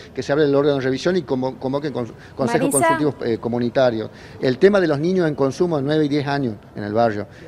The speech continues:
Speaker 1: ni hablar del narcomenudeo y del narcotráfico que avanzó bastante en todo este último periodo y que amenazan a las propias madres muchas veces porque lo tienen esclavo a los chicos. Entonces lo que hizo esta mamá hoy es síntoma de lo que pasa todo el tiempo, en, en, no en la Costanera, en, en muchos barrios de Tucumán.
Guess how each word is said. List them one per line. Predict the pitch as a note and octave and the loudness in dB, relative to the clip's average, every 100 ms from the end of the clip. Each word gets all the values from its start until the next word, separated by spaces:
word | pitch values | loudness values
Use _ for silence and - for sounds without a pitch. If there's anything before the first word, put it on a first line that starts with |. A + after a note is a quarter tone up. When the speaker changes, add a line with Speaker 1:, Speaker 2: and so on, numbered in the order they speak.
| - | -8
Speaker 1:
ni | D3 E3+ | 4 6
hablar | E3+ F#3+ A#3 | 6 6 4
del | A3 | 4
narcomenudeo | E3+ E3+ E3 D#3 E3 | 2 2 0 2 2
y | G3 | 4
del | F3 | 2
narcotráfico | D#3+ D#3 D#3+ F3 G3 F3 | 0 -2 -2 -2 0 0
que | C#3 | 2
avanzó | A#2+ B2 B2+ D#3 | 2 2 0 0
bastante | C#3 - F3 F3 F3+ A#3 - - - | 0 0 -2 0 -4 -4 -12 -20 -6
en | B2 | -4
todo | G#2+ C#3 | 0 0
este | C3 | 0
último | C#3+ C3+ B2+ | -2 -2 0
periodo | D3 E3+ G#3 | 2 4 4
y | |
que | D#3 | 4
amenazan | D3 D#3 F3 F#3+ E3+ | 2 2 0 0 0
a | |
las | C3+ | 0
propias | D3+ D#3 C3+ | -2 -2 -2
madres | B2+ F#2+ C#3+ - - | -2 -2 -4 -8 -10
muchas | C#3+ B2+ C#3+ | -4 2 4
veces | D#3+ D#3 | 4 2
porque | C#3 | 2
lo | B2+ | 2
tienen | E3+ E3+ | 2 0
esclavo | C#3 F3 G3 E3 | 0 4 6 6
a | |
los | B2 | 0
chicos. | C3 G#2+ G#2 - - | -6 -10 -14 -16 -4
Entonces | D3+ E3+ D3 | 0 2 2
lo | B2+ | 4
que | D#3+ | 2
hizo | G3 | 4
esta | F#3+ D#3+ | 4 4
mamá | D#3+ E3+ | 2 4
hoy | E3 D#3 F3+ - - | 4 4 0 -8 -4
es | A#3 A#3 | 0 0
síntoma | A#3 A#3 A3+ | 2 2 4
de | G#3 | 4
lo | |
que | E3+ | 2
pasa | E3+ F#3+ F3+ | 0 0 -2
todo | - A#3+ | 2 2
el | B3 | 2
tiempo, | E3 G3+ D#3 A2 - - | 2 0 0 -4 -8 -10
en, | A#2 A2 | -6 -6
en, | A2+ B2 A#2 - | -4 -4 -6 -2
no | B3 | 4
en | C#4+ | 4
la | G3+ | 4
Costanera, | F3+ F3+ G3 D#3 | 2 2 2 2
en, | B2+ - | -2 -4
en | C#3 F3 | -2 2
muchos | C#4 - C3 | 2 2 2
barrios | C3 B2+ | 2 0
de | |
Tucumán. | A#2+ C#3 G3 | -2 -4 -6